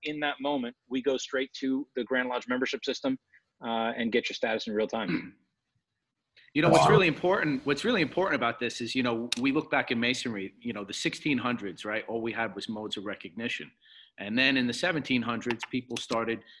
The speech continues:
Speaker 2: sharing traveling papers and certificates and things of that nature. But the truth is, modern technology now is affording <laughs> people the ability to refabricate a lot of those things. You know, this is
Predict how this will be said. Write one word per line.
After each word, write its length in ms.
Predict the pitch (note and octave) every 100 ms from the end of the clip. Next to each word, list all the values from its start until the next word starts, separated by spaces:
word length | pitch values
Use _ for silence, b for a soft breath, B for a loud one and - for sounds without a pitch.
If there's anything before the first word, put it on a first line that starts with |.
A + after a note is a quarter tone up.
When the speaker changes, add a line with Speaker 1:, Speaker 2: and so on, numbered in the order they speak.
| B
Speaker 2:
sharing 460 | - A#2 A2 A2+
traveling 420 | B2+ C#3 D3+ C3 G2
papers 440 | F#2+ E2+ E2+ E2
and 100 | G#2
certificates 680 | - G2+ D3+ D3+ C3 - -
and 140 | F2
things 260 | A2+ A2+ A2+
of 80 | G#2
that 220 | C3 C#3
nature. 340 | F#2+ - - - B B B
But 100 | -
the 60 | B2+
truth 300 | C#3+ G#3+ -
is, 260 | G#3 D3+ B2
modern 320 | B2+ E3 E3
technology 680 | D#3 - C#3+ A#3+ C3 - A2
now 320 | G#2 F#2 A2 C3 _ -
is 320 | A2 G#2 - -
affording 440 | - C3 D#3 D3
<laughs> 60 | -
people 280 | B2+ - A#2
the 80 | A#2+
ability 560 | A2 C3+ D3+ A#2+ A2+ G#2 B B -
to 80 | A#2+
refabricate 680 | B2+ B2+ C3+ C#3+ - D3+ D3+
a 40 |
lot 220 | C#3 B3+
of 60 | C4+
those 220 | F2 - -
things. 340 | - - - - b b
You 80 | A#2+
know, 140 | A#2
this 220 | B2 E3+ -
is 240 | C3+ -